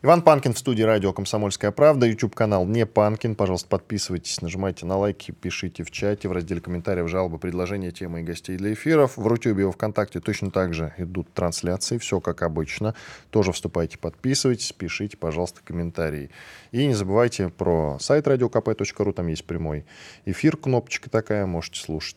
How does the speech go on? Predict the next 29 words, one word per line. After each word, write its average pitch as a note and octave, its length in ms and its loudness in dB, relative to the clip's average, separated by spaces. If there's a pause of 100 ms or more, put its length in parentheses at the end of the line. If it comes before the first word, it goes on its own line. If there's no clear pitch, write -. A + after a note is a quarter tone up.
там. C3+ 280 4
Подкаст-платформы, F2 920 -2
агрегатор D#2+ 480 2
замечательный, F2 520 -2
подкаст - 480 0
точка D#2+ 420 -2
ру, A2+ 100 4
Telegram-канал D#2+ 640 -2
«Панкин» C3 460 0 (320)
и A2 320 2
радио F2 360 2
«Комсомольская D#2+ 640 -6
правда». C#2 460 -8 (240)
Есть C#3 340 2
ещё F3+ 320 6
один A2 240 6
замечательный F#2+ 140 0 (440)
Telegram-канал F#2 840 2 (300)
«Шёпот - 500 0 (240)
фронта» F2+ 400 0
называется, G#2 460 0
ведёт C3+ 220 0
его G2 100 0
Руслан B2 320 0
Татаринов. F2 520 -4 (680)
Знаете, A2+ 480 2
есть G2 120 0
такая G2 240 2
категория, A2 680 4